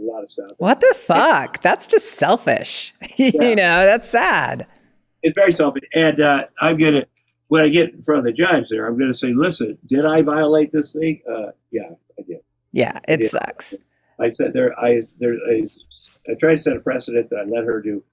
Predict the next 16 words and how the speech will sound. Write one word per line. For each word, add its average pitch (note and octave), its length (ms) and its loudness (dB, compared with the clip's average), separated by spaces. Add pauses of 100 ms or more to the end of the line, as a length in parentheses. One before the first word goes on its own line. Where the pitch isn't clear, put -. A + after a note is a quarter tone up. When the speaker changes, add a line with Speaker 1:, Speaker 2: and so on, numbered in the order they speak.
(360)
Speaker 1:
everything, A#2 300 0
but A2 160 -4
this D3+ 220 2
is A#2+ 100 -10
the A2 80 -8
situation. G2+ 640 -8 (600)
You G#2+ 100 -6
know, F#2+ 140 -10
I'm F#2+ 100 -16
sixty-five. B2 720 -6
These - 160 -20 (100)
kids G2 200 -10
are E2 140 -12 (520)
ten A#2+ 100 -2
and A#2 140 -4
eight. A#2+ 240 -4